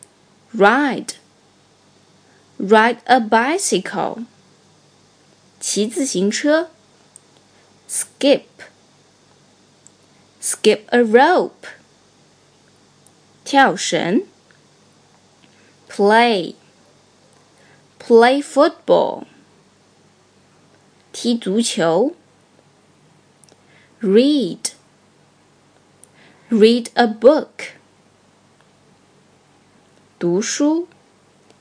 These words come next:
Sing。Sing a song。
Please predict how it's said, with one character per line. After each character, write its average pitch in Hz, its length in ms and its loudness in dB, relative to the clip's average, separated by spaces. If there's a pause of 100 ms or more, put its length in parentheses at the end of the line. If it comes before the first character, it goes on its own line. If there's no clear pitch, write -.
(640)
Sing。 233 840 -4 (1800)
Sing 247 500 0
a 269 120 -2
song。 220 880 -2